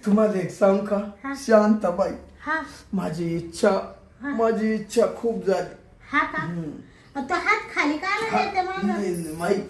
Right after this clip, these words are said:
Speaker 1: खरंच झाली.
Speaker 2: हा का? अ, मग एक काम करा.
Speaker 1: हा?
Speaker 2: अ, मधी जाऊ आपण.
Speaker 1: हा, हा.
Speaker 2: पण ते बेड आहे ना,
Speaker 1: हं.
Speaker 2: थोडंसं त्याच्यावरती गोधड्या आहे, ब्लँकेट पडेल आहे ना,
Speaker 1: हं.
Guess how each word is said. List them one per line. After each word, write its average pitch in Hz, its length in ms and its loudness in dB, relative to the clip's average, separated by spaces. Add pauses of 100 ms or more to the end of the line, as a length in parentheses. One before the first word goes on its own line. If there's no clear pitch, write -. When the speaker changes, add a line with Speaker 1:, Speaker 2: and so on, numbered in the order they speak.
Speaker 1:
खरंच 226 300 0
झाली. - 260 -4 (400)
Speaker 2:
हा 320 60 -6
का? 302 280 -10 (320)
अ, 214 80 -10
मग 277 160 -2
एक 330 340 -4
काम 330 140 -4
करा. 339 480 -4
Speaker 1:
हा? 202 60 0 (540)
Speaker 2:
अ, 220 60 -14 (720)
मधी 330 400 0
जाऊ 269 280 0
आपण. 254 400 -4 (600)
Speaker 1:
हा, - 160 -2
हा. 160 180 0 (1200)
Speaker 2:
पण 247 60 -10
ते 330 160 -6
बेड 370 340 2
आहे 381 200 0
ना, 453 360 0
Speaker 1:
हं. 165 340 2
Speaker 2:
थोडंसं 262 340 -4
त्याच्यावरती 294 540 -6
गोधड्या 330 360 -4
आहे, 269 260 -4
ब्लँकेट 277 540 -8
पडेल 330 300 -6
आहे 269 140 -4
ना, 339 60 -8
Speaker 1:
हं. 240 460 2